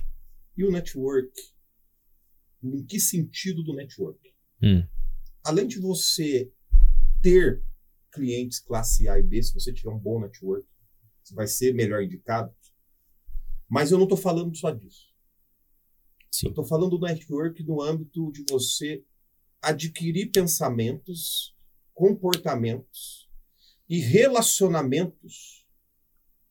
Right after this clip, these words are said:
Speaker 1: com pessoas que têm uma mentalidade vencedora, e isso automaticamente vai mudar você também.
Speaker 2: Sim.
Speaker 1: Já viu aquele ditado que diz que você é a média das cinco pessoas que você mais anda?
Speaker 2: Hum, e sim.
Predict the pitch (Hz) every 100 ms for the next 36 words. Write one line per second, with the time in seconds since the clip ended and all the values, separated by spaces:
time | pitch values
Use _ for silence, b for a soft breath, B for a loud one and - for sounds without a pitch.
0 | _ - - - - 175 180 175 160 143
1 | - _ 175 165 - - 196 214 165 -
2 | 160 - 180 196 185 180 160 151 139 110
3 | 110 98 95 113 110 101 101 147 127 -
4 | _ _ _ _ _ _ 131 139 143 156
5 | - 151 151 151 143 151 - 135 117 127
6 | 127 127 123 127 - _ _ _ 113 135
7 | 117 120 127 123 131 131 90 _ _ _
8 | - 131 110 - 151 220 190 160 156 147
9 | - 131 123 131 120 127 - - 127 113
10 | 113 117 131 120 120 113 110 104 - 127
11 | - 110 113 113 101 101 95 101 95 -
12 | _ _ _ _ - 117 113 107 104 101
13 | 98 64 - - - 110 98 85 90